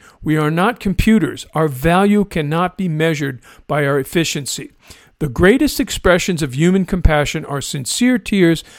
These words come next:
shed out of love for one another. This is the most beautiful thing in the world. Unselfish love also is expressed through service.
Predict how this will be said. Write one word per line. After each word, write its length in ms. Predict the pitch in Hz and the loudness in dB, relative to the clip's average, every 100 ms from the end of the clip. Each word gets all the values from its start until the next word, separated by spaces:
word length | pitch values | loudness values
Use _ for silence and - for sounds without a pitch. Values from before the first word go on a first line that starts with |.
| - | -20
shed 400 | - - 202 202 | -8 2 4 4
out 240 | 214 165 160 | 0 -2 -2
of 100 | 127 | -2
love 340 | 139 170 180 | 2 4 4
for 160 | - 175 | 2 0
one 200 | 160 160 | 0 0
another. 420 | 156 156 143 - | 0 0 -2 -6
This 300 | 123 165 202 | -2 0 0
is 140 | 262 196 | -2 -4
the 100 | 170 | -2
most 360 | 160 160 - | -2 -2 -4
beautiful 380 | 165 175 180 185 | -2 0 0 -2
thing 420 | - 156 151 147 | -4 -4 -4 -4
in 160 | 143 139 | -8 -8
the 80 | 127 | -2
world. 360 | 147 151 110 _ _ - - - - | 0 0 -2 _ _ -20 -20 -20 -6
Unselfish 800 | 156 214 226 233 214 202 202 - | 0 2 2 2 2 0 -4 0
love 260 | 156 147 - - | 2 2 0 2
also 400 | 185 202 220 190 | 2 4 2 2
is 160 | 175 | 0
expressed 640 | 180 - - 160 147 - _ _ _ | -2 -6 -4 -2 -2 -6 _ _ _
through 200 | - 202 | -2 -2
service. 640 | - 254 254 185 - - | 2 4 4 4 -4 -8